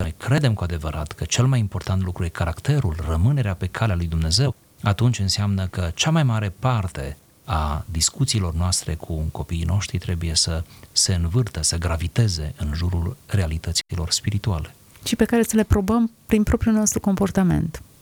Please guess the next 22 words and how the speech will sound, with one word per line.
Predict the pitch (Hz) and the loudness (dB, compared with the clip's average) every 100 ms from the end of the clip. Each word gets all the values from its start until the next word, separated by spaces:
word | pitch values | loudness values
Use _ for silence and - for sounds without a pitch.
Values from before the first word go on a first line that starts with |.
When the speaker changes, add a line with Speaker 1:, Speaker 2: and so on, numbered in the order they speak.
| - - | -16 0
Speaker 2:
Pentru | 202 - | 0 2
că, | 180 | 2
până | 196 | 4
la | 180 | 4
urmă, | 180 180 | 4 4
urmei, | 180 175 | 4 4
degeaba | 170 180 170 | 4 4 4
le | 156 | 2
spunem | 156 185 165 | 2 4 4
dacă | 160 165 | 2 2
nu | 165 | 0
facem. | 160 160 - - _ _ | 2 0 0 -4 _ _
Cred | - 269 | 0 2
că | 277 | 4
mai | 262 | 4
avem | 214 233 | 2 0
timp | 208 220 214 | 2 0 4
pentru | 202 175 185 - | 2 4 0 2
un, | 185 190 185 | 2 4 4
uh, | 175 165 156 - - | 4 4 2 0 -4
ultim | - 175 175 170 | 2 2 4 2
paragraf. | 160 160 147 156 196 | 2 2 4 2 0